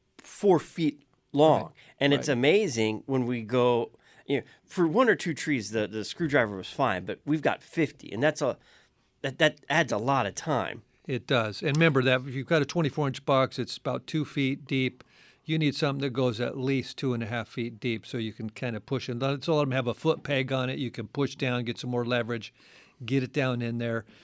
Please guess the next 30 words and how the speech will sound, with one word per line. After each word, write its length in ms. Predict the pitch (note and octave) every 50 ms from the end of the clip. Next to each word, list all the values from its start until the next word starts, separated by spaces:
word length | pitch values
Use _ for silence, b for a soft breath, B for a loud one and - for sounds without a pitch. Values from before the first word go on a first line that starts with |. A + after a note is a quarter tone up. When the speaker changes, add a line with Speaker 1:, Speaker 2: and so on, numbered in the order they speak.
| b b b b
Speaker 2:
And 120 | - C3 B2
again, 320 | B2+ A#2 G#2+ C#3 C3 B2+ B2
you 100 | B2 B2
wanna 200 | C#3 C3 C3 B2+
go 240 | A2+ B2+ B2 B2 A#2+ B2
not 240 | D3 G3 F#3+ D3 -
too 220 | - - F#3 F3
close 320 | - - - D#3 D3+ C#3+ -
to 60 | - B2+
the 120 | A#2 A2
trunk. 360 | - - G#3+ G#3 E3+ - -
You 60 | C3
wanna 220 | A#2+ B2 B2 A#2 A#2
it 240 | C#3 - D3 C3+ G#2+
be 160 | C#3 C3 C#3
in 100 | C#3+ C#3
the 80 | B2
root 240 | A#2 A#2+ C#3+ C#3+ C#3
ball, 140 | C#3 C3 B2
maybe 260 | B2+ C3+ C3 B2 C3
at 100 | B2+ B2 -
the 140 | C#3 -
edge 240 | C3+ C3+ D3 D3 A#2+
of 140 | C3 B2 G#2+
the 100 | G#2 B2
root 260 | A#2 B2+ C3+ C3 -
ball 180 | - A#2+ A2+ G#2+
would 160 | A2+ G#2+ G2+
be 100 | A2 G#2+
great 440 | F#2+ - B2+ B2 A2+ G#2 G#2 A2